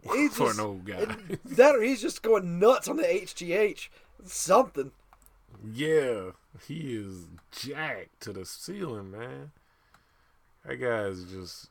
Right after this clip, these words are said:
Speaker 2: he's mad. And, and not only that, but his hits are just, it, he, it's almost like you can feel him when <laughs> he hits you. It's just like, "Huh, I hit you." That's, you gonna feel that.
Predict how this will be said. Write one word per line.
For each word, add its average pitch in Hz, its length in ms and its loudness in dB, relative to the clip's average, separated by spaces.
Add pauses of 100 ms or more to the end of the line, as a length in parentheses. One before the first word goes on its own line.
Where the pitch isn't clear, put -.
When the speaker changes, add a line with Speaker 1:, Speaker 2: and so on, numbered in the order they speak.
(240)
Speaker 2:
he's 131 320 -8
mad. 113 420 -4
And, 123 220 -4
and 120 460 -8
not 156 240 0
only 139 280 -2
that, 104 340 -4
but 104 120 -6
his 120 300 -4
hits - 680 -8 (760)
are 117 180 2
just, 107 680 -4 (920)
it, 127 160 -8
he, 147 200 -8 (120)
it's 143 180 0
almost 160 300 0
like 135 140 -2
you 123 80 -12
can 92 140 -8
feel 190 580 -2
him 85 80 -8 (100)
when 117 260 -4
<laughs> - 20 2
he 202 280 0 (140)
hits - 420 0
you. 127 120 -8 (100)
It's 139 320 -6
just - 260 -8
like, - 180 -10 (320)
"Huh, 196 560 8
I 131 260 0
hit - 380 -4
you." 101 180 -10
That's, 143 200 -6
you 180 100 -10
gonna 151 180 0
feel 311 420 -6
that. 113 160 -8